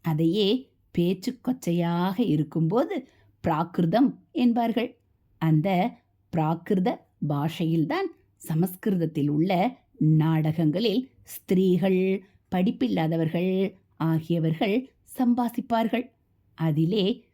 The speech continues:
சிநேகம் என்பது நேயம் என்றுதான் வரும்.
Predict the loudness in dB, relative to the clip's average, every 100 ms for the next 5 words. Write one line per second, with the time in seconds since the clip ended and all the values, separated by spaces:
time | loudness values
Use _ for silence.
0 | _ -20 -6 -2 0 0 0 0 0 0
1 | 2 2 2 0 2 0 -2 _ -2 2
2 | 4 4 4 2 2 2 0 -2 0 0
3 | 0 0 0 -2 -4 0 2 0